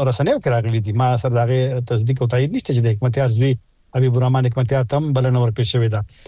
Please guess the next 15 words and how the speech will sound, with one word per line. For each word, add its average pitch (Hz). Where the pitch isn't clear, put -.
نو 127
د 123
هغه 131
د 123
پلار 135
خو 135
یو 123
موقف 123
کرنه 131
کړه 131
طالبانو 123
په -
اړه 131
باندې 127
راځي. 120